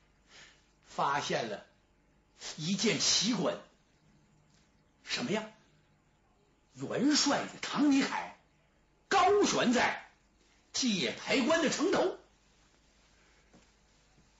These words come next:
人家好，弄竹竿儿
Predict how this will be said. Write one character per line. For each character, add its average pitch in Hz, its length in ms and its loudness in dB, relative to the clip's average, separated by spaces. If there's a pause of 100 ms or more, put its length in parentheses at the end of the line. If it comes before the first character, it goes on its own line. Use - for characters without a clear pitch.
(160)
人 147 240 -2
家 233 100 2
好， - 460 -6 (1120)
弄 208 240 -2
竹 226 180 -2
竿 233 140 2
儿 - 280 -2